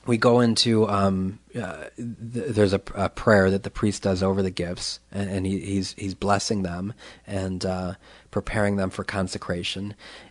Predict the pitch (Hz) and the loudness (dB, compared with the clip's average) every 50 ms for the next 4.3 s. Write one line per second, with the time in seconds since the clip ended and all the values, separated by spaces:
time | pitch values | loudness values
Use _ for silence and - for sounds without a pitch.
0 | _ - - 104 104 101 101 101 101 101 98 104 98 95 98 98 98 95 101 - | _ -6 -2 -2 0 0 0 0 0 -2 0 0 0 0 0 0 -2 -2 -4 -4
1 | - - 131 135 131 - - 113 110 - 117 104 - - 101 101 98 98 107 117 | 0 2 2 2 2 4 2 2 4 4 0 0 2 0 2 2 4 4 4 2
2 | 107 95 98 95 98 98 104 107 - - 113 101 - 104 101 98 - 104 101 92 | 2 0 0 0 2 2 2 2 2 0 -2 0 0 0 0 0 -2 -4 -4 -4
3 | 92 92 95 104 113 117 - - - _ - - 101 101 101 98 98 95 95 95 | -2 -4 -4 -6 -6 -8 -10 -14 -14 _ -10 -6 -4 -2 -2 0 -2 -2 -2 -2
4 | 101 98 98 95 95 | 0 0 0 -2 -4